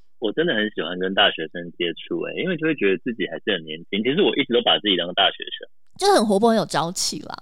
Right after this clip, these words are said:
Speaker 2: 这样子。
Speaker 1: 对，就是年轻，你没有，就是只会觉得跟年轻人，呃，交流的时候，你会觉得自己的心还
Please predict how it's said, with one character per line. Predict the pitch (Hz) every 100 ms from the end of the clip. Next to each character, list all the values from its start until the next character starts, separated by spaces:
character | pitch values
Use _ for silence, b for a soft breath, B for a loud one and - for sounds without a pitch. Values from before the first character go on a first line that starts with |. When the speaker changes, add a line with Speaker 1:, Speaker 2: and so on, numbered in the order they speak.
| -
Speaker 2:
这 | -
样 | 107 -
子。 | - - - - -
Speaker 1:
对， | - 202 135
就 |
是 | 165
年 | 185 113 104
轻， | - 123
你 | 104
没 | 95
有， | 131
就 | 101 151
是 | 175
只 | -
会 | 127 123
觉 |
得 | 101
跟 | 117
年 | 110 98
轻 | -
人， | 104 90 92 - - - - -
呃， | 101 92 -
交 | 127
流 | 123 90
的 | 90
时 | 110
候， | 98
你 |
会 | 110
觉 | 110
得 | 95
自 | -
己 | 151 85
的 | 80
心 | - 110
还 | 104